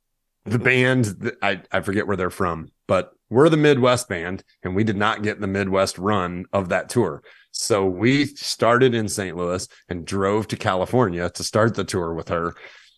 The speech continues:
Toured for two weeks, came back home, and we're supposed to, okay, so on that tour, we found out that, actually right before, right before we left for that tour, we found out that we got the Bad Wolves tour.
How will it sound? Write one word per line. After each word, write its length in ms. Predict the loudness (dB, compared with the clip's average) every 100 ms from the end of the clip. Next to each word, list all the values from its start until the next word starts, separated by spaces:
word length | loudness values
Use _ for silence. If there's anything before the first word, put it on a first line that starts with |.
| _ _ _ _ -18 -14 -14 -12 -2
Toured 320 | 4 4 4
for 120 | -2
two 240 | 2 4
weeks, 460 | 4 2 0 -6 -14 _ _ _ _
came 280 | -4 0 2
back 240 | 4 2
home, 540 | 0 0 0 -4 -10 -14 _ _ _ -4
and 140 | -2
we're 100 | -2
supposed 560 | -2 -2 4 4 4 -2
to, 300 | -4 -4 -6 _ -8
okay, 220 | -4 -4
so 320 | -4 -6 -6 _ _ _ _ _ 2
on 260 | 4 4
that 280 | 4 4 2
tour, 400 | -2 -2 -2 -8 _ _ -6
we 140 | -4
found 320 | 2 2 2
out 280 | 2 0 0
that, 300 | 0 0 -2 _ _ _ -4
actually 280 | -4 -4 -2
right 240 | -2 -2
before, 360 | -6 -8 -10 -10 0
right 180 | 2 2
before 220 | 2 2
we 80 | 2
left 200 | 0 0
for 60 |
that 180 | -4 -6
tour, 280 | -4 -6 -8 _ _ -6
we 100 | -4
found 200 | -2 -2
out 120 | -2
that 80 | -2
we 100 | 0
got 200 | -2 0
the 140 | -2
Bad 300 | 0 2 2
Wolves 400 | -2 -6 -8 -12 _ _ _ -6
tour. 340 | -2 -2 -6